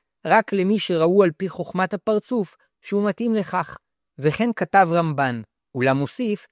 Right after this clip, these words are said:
שבעקבות החורבן והגלות, כשאבדנו, עבדו החוכמות עמנו, ונשאר זכרם בשיבוש ביד מועטים, ובאו הפילוסופים והכחישום.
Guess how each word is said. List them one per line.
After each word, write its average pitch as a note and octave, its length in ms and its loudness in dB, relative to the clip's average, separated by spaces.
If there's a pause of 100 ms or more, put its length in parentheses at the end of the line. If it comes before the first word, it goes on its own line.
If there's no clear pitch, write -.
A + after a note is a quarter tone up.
(140)
שבעקבות C#3 680 -2
החורבן D3+ 540 -2
והגלות, G3+ 540 0 (280)
כשאבדנו, G3 760 0 (260)
עבדו F#3 320 4
החוכמות A#3 500 0
עמנו, F#3 420 -2 (360)
ונשאר F3+ 460 -2
זכרם G3+ 640 -2
בשיבוש F3+ 600 -4
ביד E3 300 2
מועטים, F#3 500 -2 (400)
ובאו F3 380 4
הפילוסופים G3+ 840 -2 (280)
והכחישום. G3 760 -4